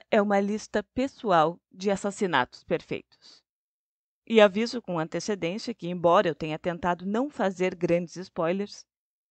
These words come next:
isso não aconteceu cem por cento dos casos. Então, se você ainda não leu nenhum desses livros e não quer saber o final, eu sugiro que leia primeiro o livro e depois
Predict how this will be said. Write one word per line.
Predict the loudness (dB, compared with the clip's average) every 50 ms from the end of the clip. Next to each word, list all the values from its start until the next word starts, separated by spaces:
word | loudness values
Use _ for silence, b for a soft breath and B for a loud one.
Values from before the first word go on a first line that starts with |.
| _
isso | -10 -8 -4 -2 0
não | 2 2 2
aconteceu | 2 0 -2 -4 -4 -4 -6 -2 0 -2 -2 -2
cem | -4 -6 -6 -6
por | -6 -8 -8
cento | -6 -6 -6 -6 -6 -8 -14
dos | -20 -18 -8
casos. | -6 -6 -6 -6 -10 _ _ -20 -20 -20 _ _ _ _ _ _ _ _ _ _ _ _ _ _ _ _ -2
Então, | -2 -2 2 2 2 2 0 -4 -10 _ _ _ _ _ _
se | _ -6 -2 -2
você | -2 -2 0 2 4
ainda | 4 4 4 2 2 0 0
não | 0 0 0 0
leu | 2 2 2 2 0
nenhum | -2 -4 -6 -6 -6 -6
desses | -6 -6 -8 -8 -10 -8
livros | -4 -2 -2 -2 -4 -6 -12 -16 -18 -20 -20 _
e | _ 0 2
não | 4 4 2 2
quer | 0 2 2 2 2
saber | 2 -2 -4 -2 -2 -2 -4
o | -2
final, | -4 -4 -4 -2 -4 -4 -4 -8 _ _ _ _ _ _ _ _ _ _ _ -6
eu | -6 -6 -4
sugiro | -4 -6 -8 -4 -4 -4 -4 -4
que | -4 -2 0
leia | 0 2 2 0 0
primeiro | -2 -4 -6 -4 -2 -2 0 0 -2
o |
livro | -2 -2 -4 -6 -6 _ _ _ _ _ _ _ _ _ _ _ _
e | -4 -2 0
depois | 0 0 0 0 -2 -2 -2 -2 -4 -10 -20 _